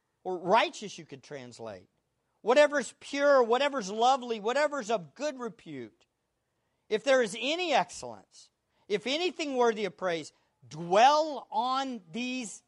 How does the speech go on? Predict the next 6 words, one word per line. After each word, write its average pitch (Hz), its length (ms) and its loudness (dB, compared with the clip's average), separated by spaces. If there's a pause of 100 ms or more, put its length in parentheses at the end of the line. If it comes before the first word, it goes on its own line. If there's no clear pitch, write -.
(120)
things." 208 800 -6 (640)
The 220 120 0
things 285 360 -4
you 254 140 -2
have 233 200 0
learned, 262 800 -4